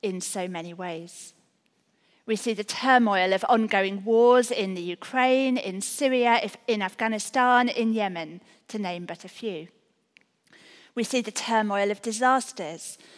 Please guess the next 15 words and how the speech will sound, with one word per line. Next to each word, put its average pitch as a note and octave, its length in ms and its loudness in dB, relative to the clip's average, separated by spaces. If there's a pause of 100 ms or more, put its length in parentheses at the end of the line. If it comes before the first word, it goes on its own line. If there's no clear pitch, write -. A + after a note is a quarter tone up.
(120)
such - 240 -2
as A3+ 80 -6
people A#3+ 320 -4
being G#3+ 260 -4
crushed - 500 -8
to G3+ 80 -12
death E3 320 -10
in F3+ 120 -12
Seoul, F#3+ 600 -6 (480)
or A3 140 0
a A3 60 -2
bridge A3+ 520 -2
collapsing F#3+ 720 -8
in F#3+ 200 -8
India. F#3+ 540 -6